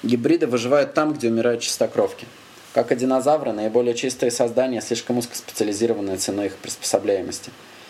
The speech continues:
И они не могут выжить, как только их среда вдруг неожиданно изменяется. Вечный поиск теоретической и практической чистоты изнуряет и, в конце концов, сам себя уничтожает.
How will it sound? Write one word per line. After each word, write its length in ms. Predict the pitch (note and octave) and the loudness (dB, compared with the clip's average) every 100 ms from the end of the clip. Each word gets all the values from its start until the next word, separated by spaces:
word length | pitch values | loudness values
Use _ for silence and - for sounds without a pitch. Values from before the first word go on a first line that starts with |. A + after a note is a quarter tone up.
| - | -8
И 60 | - | 0
они 160 | A#2 C3 | 2 2
не 100 | C#3 | 2
могут 300 | D#3 B2 A2+ | 0 0 0
выжить, 320 | B2+ A#2+ A2+ | 0 0 -2
как 180 | - - | -2 0
только 260 | A2+ A2+ | 0 0
их 100 | G#2 | -4
среда 320 | - A2 A2 | -2 2 2
вдруг 280 | A2 G#2 G2 | 2 -2 -4
неожиданно 440 | G2 F#2+ G2 G2 F#2+ | -2 -2 -2 -2 -4
изменяется. 580 | G2 F#2+ F2+ E2+ - - - - - - | -2 -2 -2 -4 -8 -16 -20 -20 -20 -2
Вечный 280 | C3 - D3+ | -2 0 0
поиск 320 | D3+ D#3+ D#3+ | 2 0 0
теоретической 680 | - A2+ A2+ C#3 B2+ - A#2 | 0 0 0 -4 -4 -2 -2
и 20 | |
практической 540 | A2+ A2 - B2 - A#2 | 0 -2 -2 -6 -6 -6
чистоты 420 | - - A2+ C3+ | -2 0 0 0
изнуряет 500 | B2 A#2+ C3 C3+ A#2+ | 0 0 2 0 -2
и, 20 | |
в 60 | - | -6
конце 240 | G2+ G#2+ | -6 -4
концов, 340 | A2+ A2 A#2 - | -2 -2 -2 -2
сам 140 | G#2+ | -2
себя 260 | - A2 G2+ | -2 0 0
уничтожает. 540 | F#2 - F2+ F2+ D#2+ | -2 0 0 0 -4